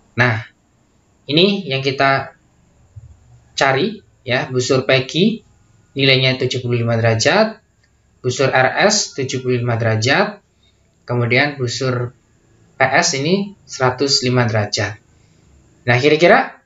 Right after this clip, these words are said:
kalau yang ditanyakan R O Q nilainya berapa? Ya, sama dengan sudut P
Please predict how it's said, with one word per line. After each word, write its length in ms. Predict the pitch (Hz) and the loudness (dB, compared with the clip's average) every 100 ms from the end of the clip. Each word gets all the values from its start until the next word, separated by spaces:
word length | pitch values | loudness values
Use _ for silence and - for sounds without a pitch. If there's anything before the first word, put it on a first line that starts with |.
| _ | _
kalau 240 | - 165 180 | 0 4 4
yang 80 | |
ditanyakan 800 | 190 160 160 156 147 165 160 151 143 _ _ _ _ _ _ _ _ | 4 2 0 0 0 0 0 -2 -10 _ _ _ _ _ _ _ _
R 240 | 147 147 143 | 0 0 0
O 240 | 151 - | -2 0
Q 160 | 214 247 | 2 4
nilainya 320 | 226 214 202 | 6 6 6
berapa? 560 | 151 - 127 117 - - | 2 0 -2 -4 -12 -10
Ya, 80 | 123 | -4
sama 320 | 123 185 185 | 0 2 2
dengan 480 | 175 135 160 202 - _ | 2 0 -2 -4 -8 _
sudut 480 | - 127 170 196 - _ _ - | -4 2 2 0 -6 _ _ 0
P 360 | 170 202 - | 0 -2 -8